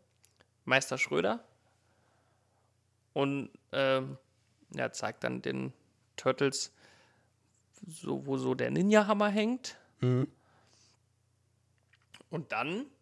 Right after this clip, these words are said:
Speaker 1: äh, taucht auf einmal Master Splinter auf und zeigt dann Shredder, wo der Ninja-Hammer hängt.
Speaker 2: Was auch sehr antiklimaktisch ist irgendwie.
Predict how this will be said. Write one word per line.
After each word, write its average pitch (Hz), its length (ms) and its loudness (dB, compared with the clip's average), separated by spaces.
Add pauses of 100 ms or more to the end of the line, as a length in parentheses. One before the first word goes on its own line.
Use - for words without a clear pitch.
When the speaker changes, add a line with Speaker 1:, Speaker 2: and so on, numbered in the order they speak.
(1700)
Speaker 1:
äh, 175 240 4
taucht 139 320 0
auf - 120 -16
einmal 117 440 -2
Master 117 440 -4
Splinter 165 460 2
auf 277 360 2 (1200)
und 151 180 -4 (160)
zeigt - 380 -2
dann 196 120 4
Shredder, 220 400 4
wo 123 100 -4
der 117 120 -8
Ninja-Hammer 123 540 -6
hängt. - 440 -10 (960)
Speaker 2:
Was 107 240 0
auch 147 200 6
sehr 151 680 6 (540)
antiklimaktisch 127 1040 2
ist - 280 -2
irgendwie. 101 480 -2